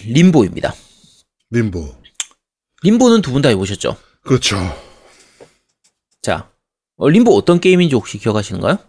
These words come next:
Speaker 2: 투디, 아, 투디라고 하기는 뭐 하겠구나, 그게. 투디.
Speaker 1: 투디 맞-, 투디 맞지?
Speaker 2: 투디,
Speaker 1: 응.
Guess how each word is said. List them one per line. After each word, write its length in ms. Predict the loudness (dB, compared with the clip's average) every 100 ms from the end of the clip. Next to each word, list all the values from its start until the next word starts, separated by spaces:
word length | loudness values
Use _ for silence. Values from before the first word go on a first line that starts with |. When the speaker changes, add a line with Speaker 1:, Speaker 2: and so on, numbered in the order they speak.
| _ _ _
Speaker 2:
투디, 1000 | -10 -6 -2 -2 0 -2 -2 -4 -6 -8 -10
아, 140 | -8 -8
투디라고 600 | -6 -4 0 0 0 -2
하기는 320 | -2 -6 -8
뭐 240 | -8 -8 -8
하겠구나, 400 | -14 -14 -12 -12
그게. 240 | -14 -16 -20
투디. 540 | -14 -10 -10 -10 -12
Speaker 1:
투디 160 | -4 -2
맞-, 180 | -2 -2
투디 220 | -2 -2
맞지? 340 | -2 -6 -10 -10
Speaker 2:
투디, 640 | -14 -6 -4 -4 -6
Speaker 1:
응. 60 | -8